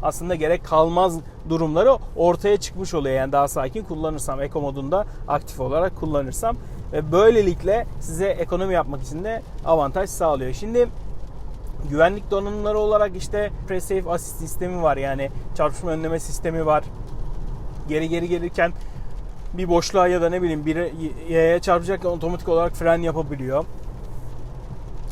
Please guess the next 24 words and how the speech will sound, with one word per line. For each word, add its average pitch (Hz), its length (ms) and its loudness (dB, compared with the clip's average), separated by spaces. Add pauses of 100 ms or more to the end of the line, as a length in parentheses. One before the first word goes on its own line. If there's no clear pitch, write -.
(140)
Ve 175 260 6
tabii 175 240 0
ki 180 200 -2
burada 180 380 4 (420)
cruise 170 220 -2
kontrol 175 340 -2
sistemi 170 420 -4
de 151 120 4 (220)
alabiliyorsunuz. 151 680 0 (120)
Böyle 208 320 2 (260)
güzel, 190 280 2 (300)
e, 151 60 -2
özellikleri 175 760 2
var 165 140 6
ya 156 160 2
da 170 160 6
şerite 165 340 -2
tutma 175 280 0
asistanı 160 380 0
da 156 80 6
var 131 180 4
bu 135 80 0
otomobilde. 135 560 -2 (460)
Böylelikle 180 560 2